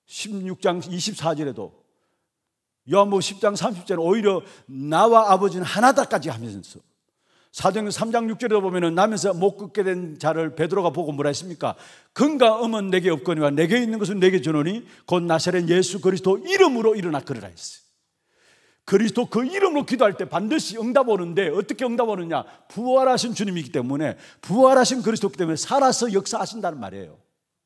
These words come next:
그래서 그리스도 그 이름, 그 이름으로 기도해야 돼요. 방법은 뭡니까? 사도행전 일 장 삼 절입니다.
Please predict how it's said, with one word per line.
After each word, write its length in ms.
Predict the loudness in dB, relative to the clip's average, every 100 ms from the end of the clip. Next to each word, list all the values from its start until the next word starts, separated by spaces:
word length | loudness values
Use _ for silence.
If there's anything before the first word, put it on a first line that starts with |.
| _ _ _ _ _ _ 2
그래서 300 | 2 2 0
그리스도 320 | -4 -4 -8
그 200 | -4 -4
이름, 380 | 0 0 -2 -8 _ _ _ _ _ _ _ _
그 160 | -10 -8
이름으로 320 | -6 -6 -8
기도해야 360 | -12 -14 -14 -16
돼요. 160 | _ _ _ _ _ _ _ _ _ _ _ _ _ _ _ _ _ _ 0
방법은 360 | 2 6 4
뭡니까? 600 | 4 -6 -8 -6 -8 -10 _ _ _ _
사도행전 380 | _ -8 -6 -6
일 40 | -6
장 140 | -8
삼 220 | -8 -12
절입니다. 480 | -12 -12 -14 -18 -20